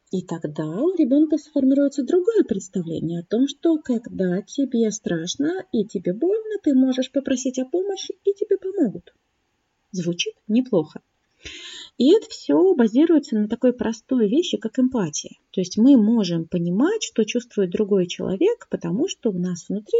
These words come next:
есть зеркальные нейрончики, где-то в головном мозге. Эмпатия, как раз вот она и базируется на этом. Это то, когда мы понимаем, что происходит с другим человеком, и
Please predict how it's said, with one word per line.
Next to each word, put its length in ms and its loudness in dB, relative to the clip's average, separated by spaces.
есть 260 -4
зеркальные 440 -2
нейрончики, 560 -6
где-то 240 -4
в 40 -10
головном 340 2
мозге. 320 -6
Эмпатия, 600 2
как 140 -4
раз 240 2
вот 100 -6
она 160 0
и 60 -2
базируется 500 0
на 240 -4
этом. 260 -2
Это 360 0
то, 180 2
когда 300 2
мы 80 4
понимаем, 600 4
что 200 -4
происходит 480 -2
с 40 -18
другим 380 -2
человеком, 680 0
и 400 6